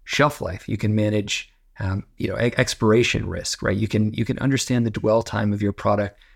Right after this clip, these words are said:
both at your facilities and at your partners' facilities, to make your supply chains more efficient and more resilient. Um, and you can identify risk and share certificates, um, to validate that, you know,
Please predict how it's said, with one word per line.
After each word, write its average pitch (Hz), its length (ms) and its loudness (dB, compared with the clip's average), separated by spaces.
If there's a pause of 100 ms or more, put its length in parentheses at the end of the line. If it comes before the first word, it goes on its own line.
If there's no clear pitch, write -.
(120)
both 123 200 0
at 117 100 -2
your 117 160 2
facilities 117 520 2
and 127 220 2
at 143 80 0
your 127 100 -2
partners' - 500 -2
facilities, - 540 -4
to - 80 -4
make 104 240 0 (340)
your 107 80 2
supply 117 380 -2
chains 104 320 2
more 104 160 2
efficient 104 540 0
and - 80 -8
more 104 160 0
resilient. 101 520 0 (500)
Um, 95 280 -2
and 156 400 4
you 123 100 4
can 117 140 2
identify 113 420 2
risk 104 400 2
and 104 120 2
share 104 200 2
certificates, - 800 -2 (400)
um, 90 320 0
to 101 420 6
validate 107 500 4
that, 101 220 -2
you 110 100 -4
know, 98 140 -2